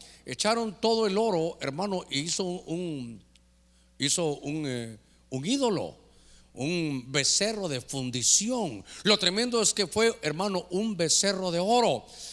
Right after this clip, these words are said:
Quiere decir, aquí es el primer punto que quiero trasladarle, de cinco que le voy a dejar con la ayuda del Señor. El primero es que el oído quedó despojado. El oído quedó,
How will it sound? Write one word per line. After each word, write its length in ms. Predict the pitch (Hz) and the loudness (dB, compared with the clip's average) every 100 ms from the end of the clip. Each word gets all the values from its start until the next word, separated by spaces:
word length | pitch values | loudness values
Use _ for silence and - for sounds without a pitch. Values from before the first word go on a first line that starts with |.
| - | -6
Quiere 360 | - 277 359 349 | 2 4 6 6
decir, 580 | 262 - - 285 113 98 | 8 10 10 10 2 -2
aquí 200 | 127 254 | 2 2
es 140 | 262 | 2
el 160 | 233 170 | -2 -2
primer 400 | 226 277 320 - | 0 4 2 2
punto 320 | 339 302 254 | -2 0 0
que 100 | - | 0
quiero 220 | 247 262 | 2 2
trasladarle, 680 | 240 196 180 180 123 92 95 | 0 0 2 4 2 -2 -2
de 140 | 160 | 2
cinco 360 | - 294 262 226 | 4 2 -2 -2
que 160 | 196 | -2
le 100 | 165 | -2
voy 160 | 180 233 | 0 0
a 60 | 226 | 0
dejar 280 | 170 226 | 0 -2
con 120 | 190 196 | -4 -2
la 60 | |
ayuda 200 | 175 208 | 0 2
del 100 | 190 | 2
Señor. 400 | 156 156 165 135 - - - - - - | 0 -2 -2 -2 -8 -20 -20 -18 -18 2
El 160 | 180 185 | 2 4
primero 480 | 185 190 240 240 247 | 0 2 2 2 2
es 320 | 330 302 - | 4 6 4
que 260 | - 208 | 4 2
el 100 | 185 | 2
oído 560 | 180 175 254 302 302 214 | 2 2 0 2 0 0
quedó 400 | 185 165 196 240 | -4 -2 0 0
despojado. 760 | 220 196 - 180 160 135 82 - - - _ _ - _ _ - _ | 0 0 0 0 2 2 0 -12 -20 -20 _ _ -20 _ _ -20 _
El 220 | - 175 | 2 2
oído 480 | 180 190 285 302 254 | 2 2 2 2 0
quedó, 400 | - 185 226 269 | 0 2 4 2